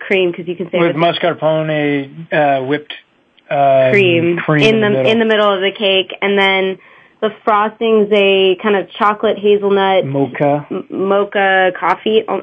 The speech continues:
Speaker 1: yeah,
Speaker 2: That's what they
Speaker 1: mocha.
Speaker 2: called it, mocha.
Speaker 1: Mocha, like, um, frosting, and then on top are these, like, little malt balls. It's totally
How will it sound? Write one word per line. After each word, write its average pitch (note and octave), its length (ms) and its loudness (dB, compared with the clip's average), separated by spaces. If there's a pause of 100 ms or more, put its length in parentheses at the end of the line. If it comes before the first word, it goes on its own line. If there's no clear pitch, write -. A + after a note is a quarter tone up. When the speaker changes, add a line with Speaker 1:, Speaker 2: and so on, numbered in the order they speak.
Speaker 1:
yeah, A3 140 2
Speaker 2:
That's A3 80 0
what - 40 2
they E3 80 2
Speaker 1:
mocha. - 80 -2
Speaker 2:
called D#3+ 160 2
it, D3 100 -2
mocha. B2+ 380 -4
Speaker 1:
Mocha, G3+ 720 0 (120)
like, F#3 260 -2
um, E3 360 0 (240)
frosting, A3+ 600 2
and A3 120 4
then G#3+ 140 4
on F#3+ 160 2
top G3+ 320 0
are G3+ 100 0
these, F#3 220 2
like, F3+ 240 0 (640)
little G3 360 0
malt F#3 420 0
balls. F3+ 440 0
It's F3 140 -4 (800)
totally A#3+ 880 4